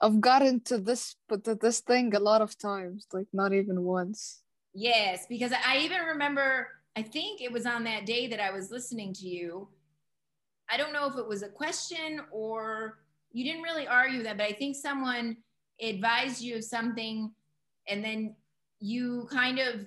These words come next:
Speaker 2: I think whatever it was, it was very, something very small.
Speaker 1: I just, yeah, and I just added something, and I wasn't supposed to add. I was just supposed to just listen, but I
Speaker 2: Mm.
Speaker 1: just kept adding, adding.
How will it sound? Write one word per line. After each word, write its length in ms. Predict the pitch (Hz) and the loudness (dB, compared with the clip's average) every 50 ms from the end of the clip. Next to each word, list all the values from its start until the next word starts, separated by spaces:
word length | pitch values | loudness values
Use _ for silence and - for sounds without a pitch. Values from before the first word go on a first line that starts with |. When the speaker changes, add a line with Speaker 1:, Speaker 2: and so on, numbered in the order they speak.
| - - _ _ - | -12 -18 _ _ -14
Speaker 2:
I 40 | 220 | -10
think 260 | 214 269 277 277 254 - | -6 -4 -4 -4 -6 -6
whatever 380 | 220 208 226 226 240 247 240 254 | -6 -4 -2 -2 -2 0 0 0
it 60 | 233 208 | 0 0
was, 140 | 208 190 | -2 -2
it 40 | 202 | -4
was 120 | 196 185 185 | -4 -4 -2
very, 200 | 202 240 240 233 | 0 0 0 0
something 340 | 254 269 269 262 226 190 | -2 -2 -2 -2 -2 0
very 320 | 190 220 233 240 262 285 330 | 0 0 0 0 0 -2 -4
small. 340 | - - - 220 220 214 190 | -6 -6 -4 -4 2 6 8
Speaker 1:
I 340 | 220 226 240 247 254 262 220 | 8 10 10 10 8 6 4
just, 340 | 214 226 247 262 247 - - - | 4 4 2 2 2 -2 -4 0
yeah, 220 | 233 247 247 - - | 4 6 6 6 6
and 100 | 233 240 | 6 4
I 40 | 240 220 | 4 2
just 200 | 254 233 - - - | 2 -2 -2 0 4
added 400 | 202 226 233 233 202 208 196 - | 6 6 6 6 4 0 -4 -6
something, 500 | - - 208 202 190 - 185 185 180 - 180 | -8 -8 -8 -8 -6 -6 -4 -4 -2 0 2
and 80 | 214 226 | 4 6
I 80 | 233 | 6
wasn't 240 | 254 262 254 240 220 | 6 6 6 2 0
supposed 320 | 226 214 233 240 226 - | 0 2 2 2 2 2
to 80 | - - | 0 4
add. 300 | - 233 254 247 220 214 | 6 8 8 10 8 8
I 60 | 220 226 | 8 8
was 120 | 240 226 | 6 4
just 140 | 254 269 - | 2 0 -2
supposed 360 | 294 285 - 302 294 285 - | -4 -2 0 0 0 0 0
to 80 | 277 285 | -2 -2
just 220 | 302 285 - - | -2 0 4 6
listen, 520 | 359 392 330 - 277 226 202 202 208 220 - _ _ _ _ _ _ _ 220 | 8 8 8 8 6 4 2 2 -2 -12 -16 _ _ _ _ _ _ _ 2
but 160 | 233 254 269 | 6 6 8
I 60 | 269 | 8
Speaker 2:
Mm. 20 | 269 | 6
Speaker 1:
just 200 | 233 - - - | 6 4 0 -2
kept 240 | 254 233 - - - | -4 -4 -4 0 4
adding, 500 | - 220 220 220 196 202 196 196 196 - - | 6 8 8 6 6 4 2 0 0 0 2
adding. 260 | 170 202 202 196 214 | 2 2 2 0 -4